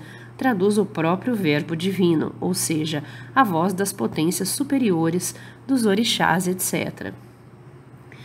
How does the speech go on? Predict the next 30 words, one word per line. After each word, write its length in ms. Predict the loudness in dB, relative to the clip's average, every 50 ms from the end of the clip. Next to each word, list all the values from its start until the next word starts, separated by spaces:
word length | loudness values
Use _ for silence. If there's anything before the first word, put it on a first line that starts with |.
| -18 -18 -18 -10 -2 2
Ensinam 460 | 4 4 4 4 4 4 4 6 6
os 240 | 6 6 4 4 2
mestres 580 | 2 2 2 2 2 0 0 -2 -4 -4 -4 -2
do 100 | -2 -2
ocultismo 540 | -2 -2 -4 -4 -2 -2 -2 0 0 0 0
indiano 580 | 0 2 2 4 4 4 4 2 2 2 2
ou 120 | 2 2 0
oriental 760 | 0 0 0 0 0 0 0 0 0 2 2 2 0 -2 -6 -12 -20 -20 -10 -6
e 80 | -4 -2
os 100 | -2 -2
do 180 | -2 -2 0 0
ocidental, 760 | 0 0 0 0 0 2 2 2 2 2 0 -2 -2 -4 -8 -12 -16 -20 -20 -20 -20 -20 -20 -20 -20 -14 -8
que 140 | -6 -2 0
todo 180 | 0 0 0
aquele 320 | 0 0 2 2 2 2 2
que 120 | 0 -2
possuir 420 | -2 -2 -2 0 0 2 2 2
uma 160 | 2 2 0 2
parcela 580 | 0 0 -2 -2 -2 -2 0 0 2 2 2
do 120 | 0 -2 -2
poder 360 | -2 -2 0 0 0 0 0
consciente 640 | 0 0 0 0 -2 -2 -2 -2 0 -2 -2 -2 -4
da 120 | -4 -2
palavra 600 | 0 0 0 2 4 4 2 2 2 0 -2 -4 -6 -10 -16 -16 -16 -18 -14 -8
deve 360 | -4 0 0 2 2 2 0
usá-la, 540 | 0 0 2 2 2 2 2 0 -2 -4 -6 -10 -16 -20 -6 -2
medida, 540 | 2 2 2 2 0 -2 -2 -2 -2 -2 -4 -4 -4
pesada 500 | -4 -2 -2 -2 -2 -2 -2 -2 -4 -4 -6
e 60 | -6
contada. 600 | -4 -4 -6 -4 -2 -2 -2 -2 -2 -4 -6